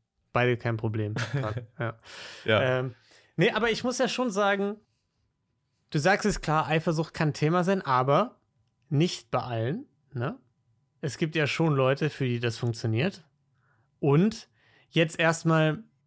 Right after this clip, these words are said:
Speaker 1: also im ersten Moment kann man ja nichts anderes machen, als ihr da Glauben zu schenken.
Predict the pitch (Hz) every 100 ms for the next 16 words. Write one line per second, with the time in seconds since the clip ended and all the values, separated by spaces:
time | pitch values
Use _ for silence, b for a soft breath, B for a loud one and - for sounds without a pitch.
0 | _ _ _ _ _ _ _ _ _ 180
1 | 151 190 165 190 208 - 208 175 170 -
2 | 156 185 180 165 156 151 147 - 139 143
3 | 139 - 131 127 131 127 120 131 120 113
4 | 113 110 139 170 - 156 175 170 185 233